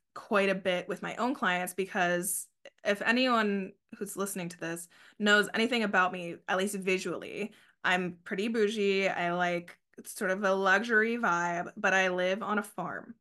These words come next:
And those things generally don't go. Like, you don't generally live in a big ass farmhouse, um, while also, like, toting around a Chanel. Like, you, that's not a normal occurrence generally.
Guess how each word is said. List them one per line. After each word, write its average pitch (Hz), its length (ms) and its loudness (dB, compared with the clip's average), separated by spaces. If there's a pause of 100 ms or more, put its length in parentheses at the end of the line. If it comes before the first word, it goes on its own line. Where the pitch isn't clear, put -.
(1160)
And 180 360 4
those 233 320 6
things 339 500 0
generally 262 540 2
don't 240 280 4
go. 254 360 2
Like, 175 240 -4
you 190 120 -2
don't 240 220 4
generally 254 320 2
live 240 240 0
in 233 60 2
a 226 60 2
big 214 220 0
ass 240 220 6
farmhouse, 202 880 2
um, 180 380 2
while 180 360 4
also, 180 540 0
like, 175 400 -2 (440)
toting 180 420 0
around 180 300 0
a - 20 -6
Chanel. 220 480 2
Like, 185 220 -6
you, 214 180 -2 (220)
that's 208 240 0
not 208 380 6 (100)
a 202 80 -2
normal 175 480 -2
occurrence 269 600 -4
generally. 220 640 -2